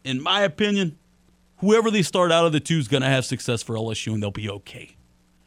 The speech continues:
I'm not sure one gives you that much advantage over the other. You tell me right now, gotta make a decision. I think they probably lean towards Jaden Daniels. Uh,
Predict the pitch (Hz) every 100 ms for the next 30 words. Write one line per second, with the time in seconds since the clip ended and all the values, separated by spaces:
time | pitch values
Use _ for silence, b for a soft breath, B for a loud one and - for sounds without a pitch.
0 | _ - 131 160 143 - 160 160 139 113
1 | 139 151 113 151 127 131 101 120 147 -
2 | 143 131 - _ - 131 101 139 131 -
3 | - _ 135 127 127 117 - 127 143 175
4 | - _ _ _ _ _ _ _ _ _
5 | _ 135 143 170 151 120 107 147 123 131
6 | 151 147 120 135 139 143 123 - 143 143
7 | 156 151 _ _ _ _ _ _ _ _
8 | _ _ _ _ _ - - - 165 151
9 | 131 131 135 135 127 123 127 123 101 110
10 | 110 104 107 117 165 - - _ _ _
11 | _ _ _ _ _ _